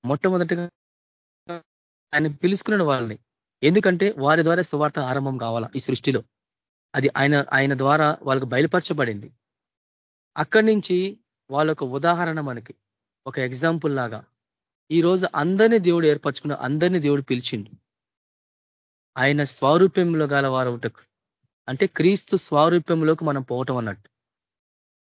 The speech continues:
ఆయన స్వారూప్యంలోకి పోతే గాని ఈ లోకాన్ని నువ్వు జయించలేవు.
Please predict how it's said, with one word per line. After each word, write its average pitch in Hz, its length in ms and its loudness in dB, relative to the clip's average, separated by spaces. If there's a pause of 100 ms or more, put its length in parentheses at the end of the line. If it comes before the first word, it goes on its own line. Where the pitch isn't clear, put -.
(200)
ఆయన 147 300 2
స్వారూప్యంలోకి 175 800 2
పోతే 156 360 2
గాని 151 360 0
ఈ 135 120 0
లోకాన్ని 139 380 0
నువ్వు 131 180 -4
జయించలేవు. 123 500 -2